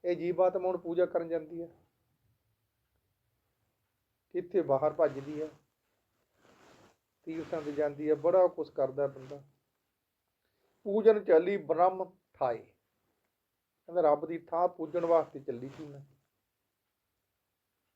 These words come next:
ਇੱਕ ਨਾ ਭਗਤ ਕਬੀਰ ਨਾ ਹੱਜ ਕਰਨ ਚੱਲਿਆ, ਕਿ ਉਹ ਮੁਸਲਮਾਨਾਂ ਨੇ ਪਾਲਿਆ ਸੀ, ਉਹਨਾਂ ਦੇ ਧਰਮ ਵਿੱਚ ਹੱਜ ਕਰਦੇ ਸੀ।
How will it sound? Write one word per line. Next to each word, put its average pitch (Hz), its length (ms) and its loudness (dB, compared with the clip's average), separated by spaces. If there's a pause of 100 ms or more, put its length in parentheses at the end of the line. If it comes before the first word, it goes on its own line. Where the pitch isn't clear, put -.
(680)
ਇੱਕ 156 160 -10
ਨਾ 143 320 -4 (1900)
ਭਗਤ 156 220 0
ਕਬੀਰ 170 460 0
ਨਾ 190 140 2
ਹੱਜ 143 240 2
ਕਰਨ 160 260 2
ਚੱਲਿਆ, 135 360 -2 (2250)
ਕਿ 170 60 -6
ਉਹ 175 60 -4
ਮੁਸਲਮਾਨਾਂ 165 680 0
ਨੇ 175 160 -4
ਪਾਲਿਆ 160 420 4
ਸੀ, 160 260 -10 (320)
ਉਹਨਾਂ 165 120 -12
ਦੇ 180 80 -4
ਧਰਮ 143 240 -2
ਵਿੱਚ 151 140 -6
ਹੱਜ 139 220 0
ਕਰਦੇ 143 360 0
ਸੀ। - 180 -18